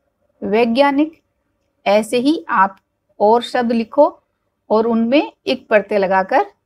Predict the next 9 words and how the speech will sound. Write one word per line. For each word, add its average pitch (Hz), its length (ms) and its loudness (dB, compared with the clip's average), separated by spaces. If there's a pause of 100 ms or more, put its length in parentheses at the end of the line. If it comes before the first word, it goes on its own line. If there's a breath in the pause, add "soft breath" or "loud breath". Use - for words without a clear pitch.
(120)
मुझे 208 200 -2
कमेंट 208 360 -4
बॉक्स 220 260 -6
में 226 80 -4
बता 214 220 0
सकते 233 280 -6
हो। 277 280 -6 (2250)
पढ़ें, 247 440 2
समझें 254 560 0